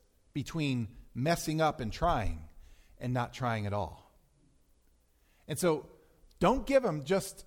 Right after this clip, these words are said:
the Sunday parts, because it's not just the public parts. What you do at night is just as important as what you do during the day. What you do on Friday evening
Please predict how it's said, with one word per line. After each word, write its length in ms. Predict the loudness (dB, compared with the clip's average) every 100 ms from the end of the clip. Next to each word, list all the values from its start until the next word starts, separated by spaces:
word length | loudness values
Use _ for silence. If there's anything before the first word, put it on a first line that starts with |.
| _
the 120 | -4
Sunday 420 | 0 2 2 0 -2
parts, 640 | -6 -10 -14 -16 -16 -18 -20 -20 -20 _ -20 _ _ -20 _ _ _ _ _ _
because 340 | -8 -2 -2 -4 -18 _
it's 180 | -8 -2
not 240 | -2 -2 0
just 420 | 0 2 -4 -8 -4
the 80 | -2
public 480 | 2 2 2 0 -2
parts. 560 | -6 -6 -8 -16 -16 -18 _ _
What 180 | -2 0
you 140 | -2
do 240 | 2 6
at 100 | 4
night 320 | 6 4 4 -2
is 140 | -6
just 300 | 2 2 6
as 200 | 4 4
important 400 | -2 2 2 2
as 160 | -4 -6
what 180 | -6 -2
you 120 | -2
do 300 | -2 -2 -2 -4 -20 _
during 220 | -2 0
the 80 | -2
day. 400 | 0 -2 -2 -12 _ _ _ _ _ _ _ _ _
What 180 | -2 2
you 140 | 2
do 240 | 4 6 6
on 100 | 4
Friday 380 | 6 6 8
evening 560 | 4 4 2 2 -4 -6